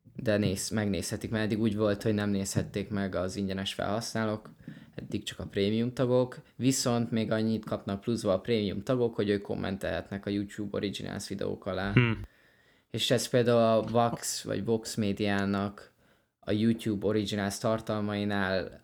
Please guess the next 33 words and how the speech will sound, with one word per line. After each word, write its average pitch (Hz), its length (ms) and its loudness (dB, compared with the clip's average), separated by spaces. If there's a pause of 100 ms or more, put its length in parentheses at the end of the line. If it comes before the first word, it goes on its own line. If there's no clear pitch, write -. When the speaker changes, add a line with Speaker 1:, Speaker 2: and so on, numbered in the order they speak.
(120)
Speaker 1:
hasznos 117 500 2
a 135 60 0
kommentelés, 123 720 2
mert 113 260 -2
hogy 110 140 -2
ők 104 200 -2
figyelembe 104 460 0
veszik, 110 320 0
hogy 101 100 -2
például 101 420 0
mi 110 120 -2
érdekli 101 480 -2
az 95 160 -4
embereket, 101 640 -2 (200)
és - 80 -12
akkor 110 140 -2
arról 104 240 2
csinálnak 98 400 -2
egy 98 120 0
ilyen 92 160 -2
videót. 120 580 2 (540)
Egyébként 117 380 2
annak 117 280 4
is 110 120 -4
nagyon 104 520 0
jó 101 300 2
fajta 98 440 0
sorozatai 113 580 0
vannak, 113 280 2
van 117 100 2
ez 101 120 2
az - 140 -6
Explained, 120 680 0